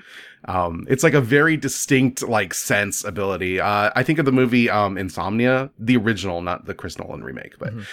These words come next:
Speaker 1: uh, it's just, like, you know, like, uh, very, like, European right before the, the, the bay freezes and no one can move for six months, right? <laughs>
Speaker 2: Yeah, that's how it
Speaker 1: Um,
Speaker 2: is. <laughs>
Speaker 1: Yeah, and so you go to her, and it, you're just standing on this, like, desolate beach, and the sun breaks out of the sky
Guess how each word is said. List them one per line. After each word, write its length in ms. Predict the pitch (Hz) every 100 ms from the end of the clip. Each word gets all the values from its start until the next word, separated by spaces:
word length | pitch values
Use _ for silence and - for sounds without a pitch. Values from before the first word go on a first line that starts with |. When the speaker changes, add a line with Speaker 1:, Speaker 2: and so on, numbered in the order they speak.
| -
Speaker 1:
uh, 200 | - 78 -
it's 200 | 107 -
just, 240 | 233 226
like, 300 | 208 143 - _ _
you 100 | -
know, 280 | 80 73 95 - _ _ - _ -
like, 260 | 101 92
uh, 260 | 78 98 95
very, 480 | 92 107 135 143 120
like, 240 | 120 104
European 800 | 110 113 147 156 - 135 127 117
right 180 | 117 120
before 380 | 123 - 113 113
the, 120 | 104
the, 220 | 95 107
the 160 | 87 95
bay 320 | 87 107 107
freezes 480 | - 107 101 92 90
and 100 | 90
no 120 | 90
one 140 | 92
can 180 | 90 90
move 240 | 90 90
for 160 | - 87
six 280 | - 85 -
months, 380 | 98 55 - 107
right? 260 | 92 92 - - -
<laughs> 240 | - - -
Speaker 2:
Yeah, 160 | 233 202
that's 140 | -
how 100 | - 165
it 60 |
Speaker 1:
Um, 60 | 156
Speaker 2:
is. 200 | 147 - - - -
<laughs> 320 | - - -
Speaker 1:
Yeah, 280 | 123 107 85 -
and 160 | 156
so 100 | 156
you 140 | 208 202
go 240 | 240 240
to 120 | 240
her, 180 | 185 165
and 200 | 143 147
it, 120 | 156
you're 200 | 156 156
just 240 | 156 190 -
standing 260 | 196 180
on 100 | 175
this, 180 | 156 135
like, 460 | 131 110 120 110 -
desolate 500 | 131 131 139 123 98
beach, 360 | 113 120 - -
and 120 | 107
the 80 | 104
sun 360 | - 135 143
breaks 340 | 123 127 123 -
out 140 | 113
of 80 | 107
the 40 |
sky 520 | 92 - 101 101 101